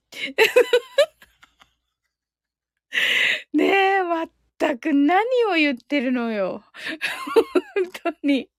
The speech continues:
人のせいにして生きてる人は成長しないからと。素敵だな。めちゃめちゃ素敵。めちゃめちゃ素敵。これ、あの、ね、まゆみさんの声で言うとね、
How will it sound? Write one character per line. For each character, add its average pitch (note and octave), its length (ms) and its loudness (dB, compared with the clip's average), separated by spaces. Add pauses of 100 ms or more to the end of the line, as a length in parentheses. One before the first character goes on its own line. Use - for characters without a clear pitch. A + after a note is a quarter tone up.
(420)
人 - 260 0
の D4+ 120 2
せ F4 220 -4
い E4+ 40 -4
に D#4+ 140 -2
し - 80 -10
て D4 140 -4
生 B3 80 -2
き - 120 -18
て C4+ 220 -2
る B3 140 -2
人 C4 340 -4
は G#3 240 -2 (320)
成 F#4 240 0
長 F#4+ 200 0
し E4 200 -4
な F#4+ 160 -6
い A4+ 80 -12
か G4+ 160 -10
ら G4+ 220 -8
と。 - 200 -4
素 - 180 -16 (100)
敵 D#4 420 0
だ C#4+ 220 0
な。 C#4+ 880 -2 (400)
め D4 180 2
ち - 160 -4
ゃ D#4 100 2
め D#4+ 180 0
ち E4 120 -6
ゃ E4 100 -2
素 - 180 -18
敵。 D#4 720 -4 (640)
め C4 160 4
ち - 240 -2
ゃ D4+ 60 6
め D4+ 160 4
ち D4+ 120 -4
ゃ F#4+ 60 -2
素 - 100 -12
敵。 D#4 260 -6
こ D#4 140 2
れ、 D#4+ 280 4
あ C4+ 120 0
の、 C4 360 0
ね、 B3+ 120 -2
ま C4+ 180 4
ゆ E4 120 2
み F#4+ 100 -4
さ F#4+ 180 -4
ん E4 80 -4
の E4 100 -6
声 F4 280 -4
で A#3+ 100 -2
言 A3 160 -4
う G#3+ 60 -10
と E3 160 -12
ね、 E3+ 280 -14